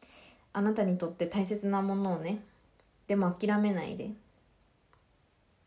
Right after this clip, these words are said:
で、小屋さんは主人公にこうやって言います。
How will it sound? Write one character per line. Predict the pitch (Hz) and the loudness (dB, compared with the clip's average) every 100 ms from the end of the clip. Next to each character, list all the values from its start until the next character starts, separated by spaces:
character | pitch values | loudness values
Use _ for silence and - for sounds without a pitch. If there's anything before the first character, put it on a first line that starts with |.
| _ _ _ _ _ _ _ _ - - _ - - - - _ - | _ _ _ _ _ _ _ _ -20 -20 _ -20 -20 -20 -20 _ -4
で、 | 254 | 2
小 | 254 | 10
屋 | 262 269 | 12 12
さ | 277 262 | 8 6
ん | 254 | 6
は | 269 269 226 | 6 6 6
主 | - | 0
人 | 220 220 | 2 4
公 | 208 170 | 4 0
に | 170 170 | 0 -4
こ | - 185 | -2 2
う | |
や | 175 | 2
っ | 175 | 2
て | - 180 | -4 -8
言 | |
い | 190 | -6
ま | 190 | -8
す。 | 208 - | -8 -12